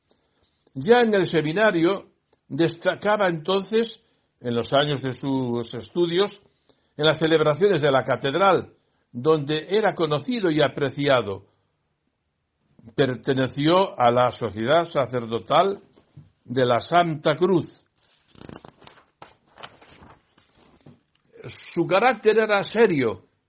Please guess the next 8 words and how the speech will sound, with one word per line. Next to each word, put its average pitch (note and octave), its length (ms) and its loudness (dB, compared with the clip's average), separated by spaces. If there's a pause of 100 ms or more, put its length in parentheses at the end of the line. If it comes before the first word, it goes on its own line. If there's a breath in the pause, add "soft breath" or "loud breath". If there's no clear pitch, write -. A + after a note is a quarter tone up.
(120)
y D#3 140 0
responsable. C#3 1000 -2 (480)
Era D#3 140 -2
un F3+ 240 -6 (100)
hombre F3 460 0
cumplidor D#3+ 1000 0
y D3+ 180 -6
pulcro C3+ 760 -2